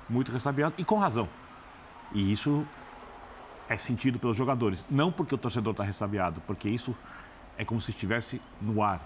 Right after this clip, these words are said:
no ambiente. E isso só se resolve ganhando campeonatos. Você pensar como se ganha campeonatos. Como, por exemplo, as equipes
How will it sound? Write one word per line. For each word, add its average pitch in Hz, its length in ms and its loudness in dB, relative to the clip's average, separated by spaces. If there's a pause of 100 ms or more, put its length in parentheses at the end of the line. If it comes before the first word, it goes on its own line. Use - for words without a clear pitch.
(240)
no 95 180 -2
ambiente. 101 600 0 (100)
E 95 120 -2
isso 110 160 -4
só 107 200 -4
se 113 120 -4
resolve 101 480 0 (360)
ganhando 123 400 4
campeonatos. 110 600 0
Você 104 200 -4
pensar 110 220 0
como 156 220 0
se 151 100 2
ganha 120 240 2
campeonatos. 104 640 0
Como, 175 160 4
por 143 160 2
exemplo, 135 420 2 (400)
as 110 160 2
equipes 139 560 2